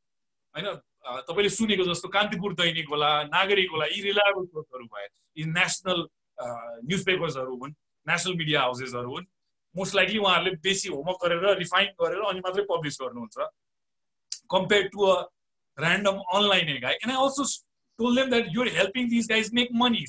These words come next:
So मैले त्यसरी कन्टेक्चुअलाइज पनि गरिदिएँ। हामीले क्लिक गर्नेमा के जान्छ त, एकचोटि हेरे त हो नि भन्नुभयो उहाँले, होइन? So मैले के भने, तपाईँले त्यो, अ, ज-, जस-, उसको जे अब्जेक्टिभ हो, त्यो हेडलाइन,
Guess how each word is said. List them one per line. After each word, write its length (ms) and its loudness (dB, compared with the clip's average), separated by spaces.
So 160 -6
मैले 120 -2
त्यसरी 260 0
कन्टेक्चुअलाइज 640 0
पनि 140 -6
गरिदिएँ। 380 -4
हामीले 180 -4
क्लिक 220 -4
गर्नेमा 300 4
के 140 -2
जान्छ 340 0
त, 40 2
एकचोटि 300 -2
हेरे 280 2
त 80 0
हो 160 2
नि 120 -2
भन्नुभयो 380 -6
उहाँले, 300 -8
होइन? 140 -10
So 100 -14
मैले 160 0
के 100 0
भने, 140 0
तपाईँले 300 2
त्यो, 140 -4
अ, 340 -8
ज-, 420 -10
जस-, 240 -4
उसको 220 -2
जे 140 2
अब्जेक्टिभ 560 2
हो, 320 0
त्यो 100 -2
हेडलाइन, 480 2